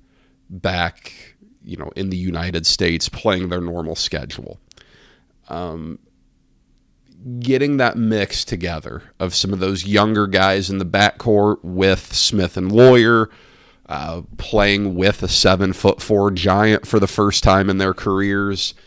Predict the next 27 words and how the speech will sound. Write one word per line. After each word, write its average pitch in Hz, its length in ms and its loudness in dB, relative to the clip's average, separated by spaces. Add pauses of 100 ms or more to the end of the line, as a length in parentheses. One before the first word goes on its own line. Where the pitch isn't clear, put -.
(440)
that's 113 360 0
gonna 123 160 0
be 107 140 2
really 92 320 2
good. 80 420 -6 (760)
I, - 160 -8
I 101 140 -2
think 107 380 -4
getting 117 280 0
some 127 220 0
comfort, 139 640 0 (240)
getting 143 220 0
some 131 160 -2
comfort 110 500 -2
together 76 600 -6 (1300)
with 107 340 -4
the 107 80 2
lights 95 400 0
off 101 300 4
a 127 60 0
little 123 240 2
bit 139 340 4 (800)
could 127 240 4
be 127 120 6
really 104 360 2
big, 87 480 -4
because 92 800 -4